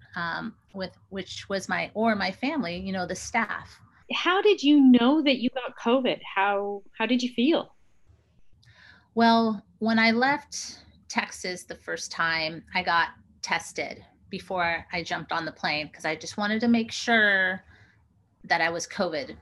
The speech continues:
Speaker 1: free,
Speaker 2: Right.
Speaker 1: right? I didn't wanna bring it on the plane, nor did I wanna bring it to my family. So I tested negative. I felt confident. I didn't feel anything.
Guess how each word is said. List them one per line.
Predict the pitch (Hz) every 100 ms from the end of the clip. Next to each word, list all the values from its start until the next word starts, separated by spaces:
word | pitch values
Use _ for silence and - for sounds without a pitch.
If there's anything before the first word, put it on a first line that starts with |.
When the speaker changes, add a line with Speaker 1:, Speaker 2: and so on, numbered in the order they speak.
| _
Speaker 1:
free, | - - 180 156 151 170 - _ _ 190
Speaker 2:
Right. | 170
Speaker 1:
right? | 151 151
I | 165
didn't | 180
wanna | 180 175
bring | 185 180
it | 175
on | 170
the | 170
plane, | - 185 160 156 160 170
nor | 180 170 160 156 160
did | 165
I | 156
wanna | 156 151
bring | 151 160
it | 151 - _
to | - 160
my | 143
family. | - 156 156 160 - - - - - - -
So | 196
I | 180
tested | - 208 - 277 240
negative. | 202 196 202 196
I | 175
felt | - 165 -
confident. | - 226 214 220 220 208 -
I |
didn't | 160 156 -
feel | - 214 208
anything. | 196 196 - 180 175 175